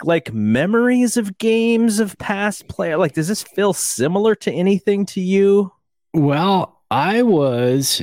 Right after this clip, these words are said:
Speaker 2: at, uh, Game five of the, was it Game five? Yeah,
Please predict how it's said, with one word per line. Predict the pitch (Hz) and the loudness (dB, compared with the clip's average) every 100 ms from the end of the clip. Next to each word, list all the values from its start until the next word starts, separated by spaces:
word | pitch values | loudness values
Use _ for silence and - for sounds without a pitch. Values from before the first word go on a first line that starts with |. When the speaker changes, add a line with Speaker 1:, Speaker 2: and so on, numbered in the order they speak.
| - | -6
Speaker 2:
at, | 110 107 110 110 - - | -6 -4 -4 -6 -6 -4
uh, | 110 101 98 95 95 - - 107 | -2 -2 -4 -6 -8 -12 -12 -8
Game | - 110 131 135 | -2 0 2 0
five | - - - 117 110 90 156 143 170 - - - _ | -2 -10 -6 -6 -4 -4 -6 -10 -14 -16 -20 -20 _
of | 101 87 | -10 -8
the, | 87 - _ _ _ _ _ _ _ - - - | -8 -10 _ _ _ _ _ _ _ -10 -8 -6
was | - | -6
it | 113 | -6
Game | - 120 | -4 -4
five? | 113 120 117 | -4 -4 -4
Yeah, | 143 127 | -2 -4